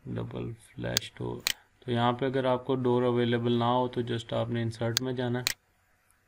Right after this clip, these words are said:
again load family, लाइब्रेरी ओपन करें, फर्नीचर में जाएं,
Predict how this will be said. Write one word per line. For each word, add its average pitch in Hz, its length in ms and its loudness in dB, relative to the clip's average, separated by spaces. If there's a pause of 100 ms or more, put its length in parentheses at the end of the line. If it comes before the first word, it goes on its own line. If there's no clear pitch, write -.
(680)
again 113 240 2
load 120 280 4
family, 127 480 0 (1600)
लाइब्रेरी 117 420 6
ओपन 127 260 2
करें, 127 300 0 (1900)
फर्नीचर 113 420 0
में 127 180 -2
जाएं, 131 300 -2